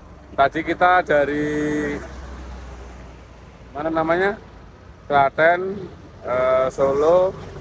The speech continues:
terus Boyolali, Salatiga, sampai Banyumanik, Semarang. Itu kita pakai jalur bawah atau jalur nontol,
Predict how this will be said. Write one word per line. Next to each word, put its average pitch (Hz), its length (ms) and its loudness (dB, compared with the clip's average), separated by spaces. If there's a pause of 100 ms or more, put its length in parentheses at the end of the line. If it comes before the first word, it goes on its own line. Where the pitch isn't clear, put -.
(120)
terus 143 240 -2
Boyolali, 131 880 2
Salatiga, 151 1040 2 (2000)
sampai 139 480 2 (480)
Banyumanik, 127 560 -6
Semarang. 147 560 0 (400)
Itu 160 240 -6
kita 165 320 0
pakai 160 320 0
jalur 131 320 0
bawah 123 320 4 (480)
atau 123 320 -4
jalur 120 320 -2
nontol, 151 560 0